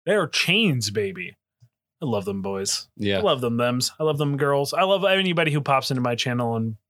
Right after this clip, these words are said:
Speaker 1: genuinely becomes friends.
Speaker 2: Yes.
Speaker 1: <sighs> Bless you, my siblings. Tim Brecken number one. Let's get right into this. You know, I feel like we, uh, we always rush.
Speaker 2: Yeah.
Speaker 1: Let's,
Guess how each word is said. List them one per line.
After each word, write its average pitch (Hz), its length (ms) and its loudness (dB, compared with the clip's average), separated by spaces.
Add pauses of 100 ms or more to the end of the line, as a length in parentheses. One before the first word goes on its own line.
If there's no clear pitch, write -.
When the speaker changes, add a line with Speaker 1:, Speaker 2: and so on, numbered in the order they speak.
(520)
Speaker 1:
genuinely 190 640 2
becomes 131 380 0
friends. 95 520 -6
Speaker 2:
Yes. - 460 -2 (880)
Speaker 1:
<sighs> - 1040 -8
Bless 123 400 0
you, 98 280 -8
my 110 120 -8
siblings. 98 580 -6 (2000)
Tim 202 160 0
Brecken 156 220 2
number 104 220 -2
one. 95 260 -6
Let's 233 200 2
get 294 160 2
right 180 160 4
into 135 220 0
this. 98 240 -4
You 196 80 2
know, 208 400 2
I 185 100 -2
feel 302 180 0
like 214 220 0
we, 139 480 0
uh, 107 520 -2
we 147 240 -2
always 160 240 2
rush. 107 420 -2 (300)
Speaker 2:
Yeah. 143 360 2
Speaker 1:
Let's, 302 380 2